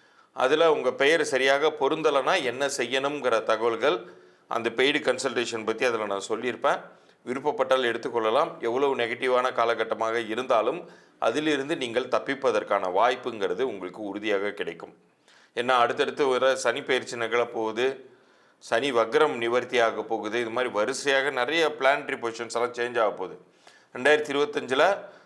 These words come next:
ராகு கேது பெயர்ச்சி கூட இருக்கு. So எந்த காலகட்டத்திலையும் நமக்கு நல்ல பலன்கள் கிடைக்கணும், நம்ம லைஃப் ஸ்மூத்தா போகணும்னு ஆசைப்பட்டீங்கன்னா நான் சொல்லக்கூடிய இந்த பெயர் எண்கணித ரீதியாக சரியாக அமைந்திருந்தால்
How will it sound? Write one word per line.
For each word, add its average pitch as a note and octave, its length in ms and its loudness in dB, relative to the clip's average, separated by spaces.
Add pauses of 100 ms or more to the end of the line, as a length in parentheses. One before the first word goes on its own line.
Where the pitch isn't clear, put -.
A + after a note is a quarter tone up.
(100)
ராகு E3+ 380 4
கேது D3+ 240 0
பெயர்ச்சி C3+ 300 -2
கூட B2+ 200 2
இருக்கு. - 420 -6 (420)
So D#3 220 -2
எந்த C#3+ 320 0
காலகட்டத்திலையும் E3 1000 0
நமக்கு B2 340 -4
நல்ல B2 280 2
பலன்கள் C3+ 460 0
கிடைக்கணும், A#2 480 0
நம்ம G#2 200 0
லைஃப் D3 300 0
ஸ்மூத்தா C#3+ 540 -2
போகணும்னு A#2 460 0
ஆசைப்பட்டீங்கன்னா A2+ 720 -2 (640)
நான் A2+ 140 -2
சொல்லக்கூடிய B2+ 960 -2
இந்த A#2 500 0 (240)
பெயர் D3+ 580 2 (440)
எண்கணித D3 480 2
ரீதியாக A#2+ 500 2
சரியாக A2+ 480 2
அமைந்திருந்தால் A#2+ 800 0